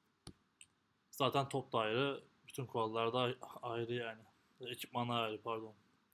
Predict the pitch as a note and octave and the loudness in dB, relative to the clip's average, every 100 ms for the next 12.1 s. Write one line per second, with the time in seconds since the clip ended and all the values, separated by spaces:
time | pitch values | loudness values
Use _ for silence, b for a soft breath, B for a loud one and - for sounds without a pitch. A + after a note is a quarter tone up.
0 | _ _ _ _ _ _ _ _ _ D3 | _ _ _ _ _ _ _ _ _ -4
1 | C#3 C3+ C3+ C3+ C3+ C3 F3 E3+ F#3+ F3 | 0 2 2 2 0 2 2 4 4 4
2 | F#3+ G3+ - D#3+ F3+ F3 C#3+ C3+ D#3 C#3 | 4 2 6 8 10 8 4 6 8 8
3 | C#3+ C#3 C3+ B2+ - C3+ B2 - C3 B2 | 6 6 6 4 4 4 4 0 -2 -2
4 | - E3+ F3 - - _ C#3+ B2+ B2 B2 | 2 2 2 -4 -18 _ -6 -2 0 0
5 | B2 B2 B2 B2+ C#3 C#3+ C3+ B2 A#2+ B2 | -2 -2 -2 4 4 4 6 6 6 0
6 | - C#3 C3 B2+ - C3+ C3+ D3 D3 D3 | 2 2 4 2 2 0 4 4 6 4
7 | C#3+ C#3 C3 B2 C3+ B2+ B2+ B2+ - C#3 | 2 2 2 4 4 6 4 2 -2 0
8 | C3 C#3+ D3 D3+ C#3+ D3+ - C#3 C#3 C#3 | 0 2 4 4 4 0 0 2 4 4
9 | C#3+ D#3 D#3+ _ _ _ _ _ _ _ | 4 -4 -4 _ _ _ _ _ _ _
10 | C#3 C3 B2 A#2+ A2+ - - - C#3 C3 | -2 2 4 2 -2 -12 -8 2 4 2
11 | C3 D3+ C3+ C3+ C3+ B2 C#3 C3+ C#3+ C#3 | 2 4 4 4 6 6 6 4 4 4